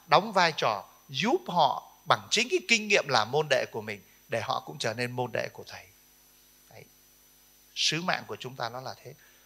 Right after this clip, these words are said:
Cho nên nếu mà chúng ta hiểu rõ như thế, chúng ta minh định rõ như thế, thì những gì mà Chúa nói với chúng ta, nó mới,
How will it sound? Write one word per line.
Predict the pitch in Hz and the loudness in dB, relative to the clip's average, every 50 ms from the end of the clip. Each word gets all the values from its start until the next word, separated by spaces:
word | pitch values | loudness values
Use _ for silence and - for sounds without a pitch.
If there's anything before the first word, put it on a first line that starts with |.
| _ - | _ 6
Cho | - 160 | 6 6
nên | 156 160 151 151 - - - - | 8 6 2 0 -4 -16 -6 2
nếu | 143 165 233 | 4 4 6
mà | 247 170 | 6 2
chúng | - 175 196 185 | 0 0 0 2
ta | 180 160 | 2 2
hiểu | 147 139 120 98 113 | 2 0 -4 -4 0
rõ | 139 151 160 202 220 | 2 4 4 4 2
như | 180 147 | 0 -2
thế, | 151 156 170 180 | -2 -2 -2 -2
chúng | - 190 - | -4 0 2
ta | 175 151 | 2 2
minh | 143 147 156 151 151 | 4 2 -2 0 0
định | 147 143 - | -2 -2 0
rõ | 123 127 - - | 0 0 0 0
như | 175 160 | -2 -6
thế, | 139 - 131 139 147 - _ _ _ _ _ _ _ - | -6 -6 -6 -8 -8 -12 _ _ _ _ _ _ _ -2
thì | - 139 123 110 98 92 - _ _ - | 0 0 0 0 -4 -8 -14 _ _ -6
những | 139 156 202 214 233 226 | 0 0 0 0 0 -2
gì | 175 143 131 | -2 -2 -2
mà | 110 110 104 101 | -2 -4 -6 -6
Chúa | - - 147 156 | -6 -4 -4 -2
nói | 156 151 139 147 165 | 0 0 0 0 -2
với | 170 160 | -4 -8
chúng | 147 165 156 143 | -10 -12 -10 -8
ta, | 139 120 113 - _ _ _ _ _ _ _ _ _ _ _ _ _ - - - 151 | -8 -10 -10 -12 _ _ _ _ _ _ _ _ _ _ _ _ _ -20 -20 -20 -12
nó | 135 131 | -10 -10
mới, | 131 139 139 139 131 123 | -8 -8 -10 -10 -12 -14